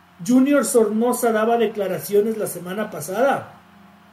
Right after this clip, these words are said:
y él decía que espera ser considerado para la selección y que,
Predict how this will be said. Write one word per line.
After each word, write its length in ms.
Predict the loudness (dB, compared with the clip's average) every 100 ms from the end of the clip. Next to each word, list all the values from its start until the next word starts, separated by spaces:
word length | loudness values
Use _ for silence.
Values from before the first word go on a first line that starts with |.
| _ _ _ -2
y 60 | 2
él 100 | 4
decía 500 | 4 4 4 4 2
que 280 | 0 0 -2
espera 460 | -6 2 2 4
ser 240 | 2 2 2
considerado 640 | 0 -2 0 0 0 0
para 240 | -2 -4
la 80 | -4
selección 640 | -2 0 0 0 0 0 -2 -8 -8 -10
y 120 | -14
que, 600 | -2 0 0 -2 -6 -8